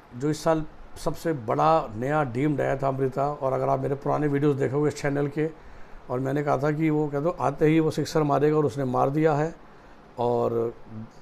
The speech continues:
दो लाख closing rank पे वो ख़त्म हो गया है।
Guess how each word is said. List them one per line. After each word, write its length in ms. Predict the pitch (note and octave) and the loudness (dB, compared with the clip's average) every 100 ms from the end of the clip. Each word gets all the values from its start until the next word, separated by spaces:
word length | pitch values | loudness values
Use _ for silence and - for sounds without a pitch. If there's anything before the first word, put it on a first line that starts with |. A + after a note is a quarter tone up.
| - | -12
दो 280 | A2 E3 G3 | -4 0 2
लाख 360 | F#3 F#3 E3+ - | 6 6 4 -2
closing 380 | - D3+ D3 E3 | 2 4 4 4
rank 320 | D3+ C#3 D3+ | 4 2 2
पे 280 | D#3 D#3 D3+ D#3 - - - - - - - - - - A#2+ | 0 0 -2 -6 -16 -14 -14 -14 -16 -16 -20 -20 -20 -16 -6
वो 100 | C3 | -6
ख़त्म 360 | - D3+ G3 | -4 2 4
हो 140 | F3 C#3+ | 4 4
गया 180 | C3 | 4
है। 80 | C#3+ | 2